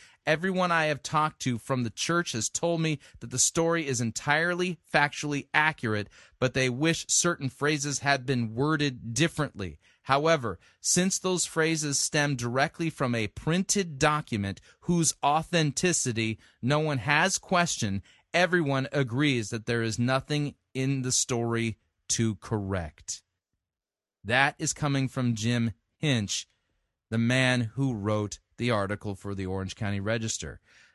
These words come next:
Again, if you want to see this, you've got to see this. You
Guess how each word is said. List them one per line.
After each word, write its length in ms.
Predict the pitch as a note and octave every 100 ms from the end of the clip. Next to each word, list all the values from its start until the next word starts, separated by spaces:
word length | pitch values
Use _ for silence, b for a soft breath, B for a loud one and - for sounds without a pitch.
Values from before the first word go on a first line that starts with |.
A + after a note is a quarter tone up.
| b b
Again, 640 | B2+ G#2 C#3 D3 A#2 D#2+ _ _ _ -
if 220 | C#3 A#2+
you 140 | C#3+
want 340 | A2+ B2+ E3 G3+
to 100 | E3+
see 220 | - F#3
this, 220 | B2 -
you've 220 | B2 G#2+
got 320 | B2 D3 D#3 -
to 80 |
see 340 | C3 - F#3 G3
this. 240 | G2+ -
You 140 | B2